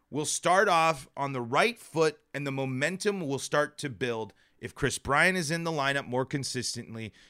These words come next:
and Chris Bryant is playing a contributing role on this team. At moments in his time with the Rocky-, with the Rockies, he has been a contributor,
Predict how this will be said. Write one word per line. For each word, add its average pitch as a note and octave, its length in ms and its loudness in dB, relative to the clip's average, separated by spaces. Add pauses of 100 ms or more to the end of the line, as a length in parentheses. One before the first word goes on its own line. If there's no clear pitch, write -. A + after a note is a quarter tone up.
and A2+ 120 -8
Chris C#3 220 0
Bryant B2+ 320 0
is A#2 80 -4
playing A2 440 -6 (220)
a A#2+ 120 -4
contributing A#2+ 680 0
role G#2+ 180 -2
on G#2 120 -6
this G2 180 -10
team. E2 220 -14 (880)
At E3 220 4
moments F#3 480 2
in F3 140 -4
his E3+ 160 -4
time D#3 260 -2
with D3 120 -6
the C#3+ 100 -4
Rocky-, C#3 560 -4
with C3 240 -2
the C3+ 120 0
Rockies, B2 600 -2 (180)
he F#3+ 160 0
has F#3 300 0
been F3 120 -4
a F3 60 -4
contributor, D#3+ 640 -2